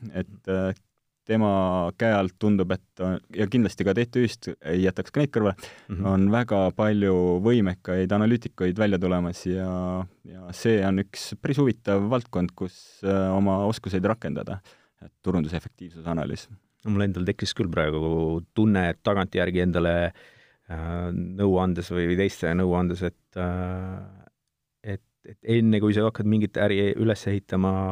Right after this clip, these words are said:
Speaker 2: kui sul on aega midagi õppida, siis see oleks küll üks hea asi, mida ära katset-,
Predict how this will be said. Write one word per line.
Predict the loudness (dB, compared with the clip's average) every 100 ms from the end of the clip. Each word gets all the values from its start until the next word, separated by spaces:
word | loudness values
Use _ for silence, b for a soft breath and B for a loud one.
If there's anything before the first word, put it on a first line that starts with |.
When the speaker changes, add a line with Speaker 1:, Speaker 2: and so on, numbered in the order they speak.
| -4 -6 -8 -12 _ _
Speaker 2:
kui | -12 -8
sul | -4 0
on | 2 0 -2 -2
aega | 0 0 2
midagi | 2 2 2
õppida, | -2 -2 -2
siis | -2 -2
see | 0
oleks | 0 -2 -2
küll | -2
üks | -2 -2
hea | 0 0
asi, | 0 -2
mida | -2 -2 -4 -4 -2 -2 0
ära | 0 0 -2 -4
katset-, | -4 -4 -6 -18